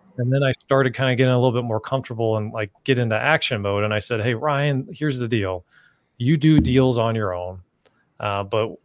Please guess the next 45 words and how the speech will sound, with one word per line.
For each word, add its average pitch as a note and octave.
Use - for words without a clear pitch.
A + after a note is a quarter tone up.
I'm C#3+
going A#2+
to, G#2+
if G2+
you're B2
willing B2+
to G#2
answer A#2
my A2
questions, G#2+
anything C#3
that A2+
I A2+
do, A2
uh, G2+
I G#2+
will G#2+
partner A2
and G#2
I'll, G2+
I'll G#2+
bring G#2
you G#2
in G#2
on G2
and, F#2+
and G#2
I'll G2
make G2
you G2+
some G2
money F#2+
if F#2+
you're G2+
willing F#2
to F#2
spend F#2+
some F#2
time F#2+
with G2
me." -
So -
what G2+
happened E3+
there F#2